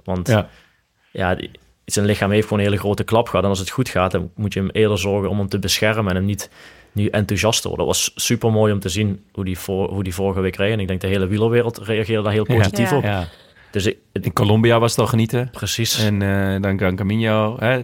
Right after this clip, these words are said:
Speaker 2: li-, ja, het lijkt erop alsof we hem weer, eh, hoe zijn zijn waardes?
Speaker 1: Ze, waardes waren goed, ja.
Speaker 2: Ja?
Speaker 1: Ja, ze wa-, er werd sowieso weer, ja, heel hard gereden in Gran Camino. Ehm,
Speaker 2: Ja.
Speaker 1: en zijn waardes waren, ja, waren gewoon heel goed. Dus het is altijd lastig als hij, als hij in Colombia is, omdat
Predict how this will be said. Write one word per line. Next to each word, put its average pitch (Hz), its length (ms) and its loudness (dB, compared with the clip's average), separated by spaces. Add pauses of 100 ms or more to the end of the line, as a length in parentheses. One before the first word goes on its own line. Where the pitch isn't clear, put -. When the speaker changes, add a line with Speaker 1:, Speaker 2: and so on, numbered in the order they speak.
(140)
Speaker 2:
li-, 104 240 2
ja, 101 380 0
het 95 160 -6
lijkt 107 240 0
erop 92 180 -2
alsof 92 240 -2
we 107 60 -4
hem 104 140 -2
weer, 110 340 -2
eh, 110 40 -4 (280)
hoe 120 120 0
zijn 123 140 4
zijn 120 120 2
waardes? 139 400 2 (300)
Speaker 1:
Ze, 101 240 -10
waardes 117 360 2
waren 92 200 0
goed, 120 160 -6
ja. 98 240 -6
Speaker 2:
Ja? 117 100 0
Speaker 1:
Ja, 135 280 0
ze 104 100 -10
wa-, 98 140 2
er 101 80 -2
werd 101 140 2
sowieso 104 320 0
weer, 98 200 0
ja, 92 160 0
heel 98 200 0
hard 98 140 -2
gereden 101 260 -4
in 107 100 -4
Gran 110 140 -6
Camino. 107 420 -6 (100)
Ehm, 92 600 -2
Speaker 2:
Ja. 92 60 -8 (400)
Speaker 1:
en 95 140 -4
zijn 95 120 0
waardes 101 280 4
waren, 87 260 2
ja, 90 160 -2
waren 90 200 2
gewoon 92 140 -2
heel 87 160 -6
goed. - 280 -10
Dus 90 180 -4
het - 80 -6
is 110 100 0
altijd - 560 0
lastig 113 380 2
als 104 100 2
hij, 104 140 4
als 107 220 -2
hij 107 100 -4
in 101 60 -4
Colombia 104 460 2
is, 101 160 -2
omdat 98 180 -4